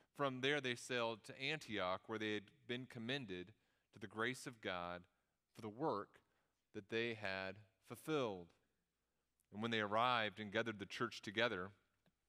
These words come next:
they declared all that God had done with them and how he had opened a door of faith to the Gentiles. And they remained no little time with the disciples. And Heavenly Father, as we look at your word,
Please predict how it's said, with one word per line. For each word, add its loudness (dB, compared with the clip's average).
they 4
declared 6
all 8
that -2
God 6
had -4
done 2
with -10
them -4
and 2
how 6
he 4
had 6
opened 4
a -2
door 4
of 2
faith -2
to -6
the -6
Gentiles. 2
And 4
they 8
remained 6
no 8
little 4
time 0
with 0
the 2
disciples. -2
And 4
Heavenly 6
Father, 10
as 2
we 4
look 4
at -4
your 0
word, 8